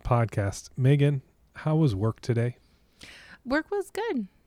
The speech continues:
Speaker 2: It was good.
Speaker 1: Have you talked about your job on, your other job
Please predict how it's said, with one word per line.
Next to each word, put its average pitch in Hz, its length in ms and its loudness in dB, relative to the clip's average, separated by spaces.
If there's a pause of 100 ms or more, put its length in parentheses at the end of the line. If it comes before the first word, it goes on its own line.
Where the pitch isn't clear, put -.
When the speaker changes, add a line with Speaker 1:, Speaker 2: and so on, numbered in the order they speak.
Speaker 2:
It 269 60 -12
was 262 160 -12
good. 247 320 -10
Speaker 1:
Have 139 180 2
you 202 80 0
talked 180 280 2
about 160 320 0
your 127 180 -2
job 113 400 -2 (140)
on, 117 400 -4 (480)
your 117 220 -2
other 113 180 0
job 117 400 -2